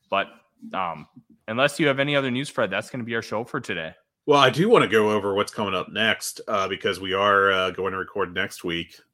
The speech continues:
Speaker 2: Um, we are now doing Thursdays as our regular show day. I'm saying this more to remind myself <laughs> than, uh, so much the crowd.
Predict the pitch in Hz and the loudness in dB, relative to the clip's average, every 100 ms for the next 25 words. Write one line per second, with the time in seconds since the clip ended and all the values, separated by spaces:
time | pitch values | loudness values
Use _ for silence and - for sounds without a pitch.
0 | _ 95 92 90 87 87 - 104 92 95 | _ -2 0 -2 -6 -12 -12 -6 -2 0
1 | 92 95 92 87 101 92 87 95 87 90 | -2 -2 -4 -6 -4 -4 -2 -4 -4 -6
2 | 85 87 87 90 85 85 - 90 87 - | -4 -4 -4 -6 -8 -10 -8 -8 -6 -8
3 | 80 127 _ _ _ _ _ - 85 95 | -10 -12 _ _ _ _ _ -12 -6 -4
4 | 87 85 82 101 90 87 87 82 - 85 | -4 -6 -10 -10 -8 -6 -8 -10 -12 -10
5 | 87 95 143 180 123 - 92 131 - - | -8 -2 0 0 -2 -2 -4 -6 -12 -18
6 | - _ _ - 156 _ - 117 107 95 | -18 _ _ -4 -4 _ -2 0 0 -2
7 | 90 101 101 98 82 107 - 107 98 92 | -4 -4 -4 -8 -8 -10 -4 -2 -2 -4